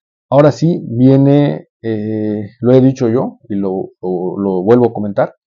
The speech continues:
viene un gran avance para nuestro país porque se ha logrado obtener el plan C en el Congreso de la Unión y sin duda alguno en, también en la Cámara de Senadores se va a poder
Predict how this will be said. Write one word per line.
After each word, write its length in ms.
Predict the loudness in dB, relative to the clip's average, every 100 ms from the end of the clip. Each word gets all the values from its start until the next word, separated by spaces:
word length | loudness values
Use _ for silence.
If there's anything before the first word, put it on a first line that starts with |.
| _ _ _ _
viene 400 | -6 -2 0 0
un 140 | 0 0
gran 220 | 0 0
avance 340 | -2 -2 -8
para 220 | -6 -6
nuestro 340 | -6 -10 -12 -6
país 420 | -2 -2 -6 _ _ _ _ _
porque 320 | -2 -2 -2 -4
se 140 | -2
ha 40 |
logrado 440 | 0 0 0 -2 -2
obtener 640 | -4 -8 -4 -4 -4 -8 -10
el 460 | -6 -4 -4 -6 _ _ _
plan 240 | -2 0 -2
C 260 | -6 -8 _ _ _ -12
en 140 | -8
el 140 | -6 -8
Congreso 460 | -8 -6 -6 -6 -6
de 100 | -6
la 120 | -6
Unión 320 | -6 -6 -6 _ _ _ -2
y 100 | 0
sin 200 | 2 2
duda 160 | 2
alguno 500 | 2 2 2 0 -2 -10
en, 480 | -8 -6 -6 -6 -8
también 500 | -8 -2 -2 -2 -6 _
en 80 | -10
la 100 | -6
Cámara 300 | -4 -2 -4
de 100 | -6
Senadores 560 | -6 -6 -4 -6 -8 -8
se 80 |
va 180 | -4 -4
a 100 | -4
poder 320 | -8 -8 -8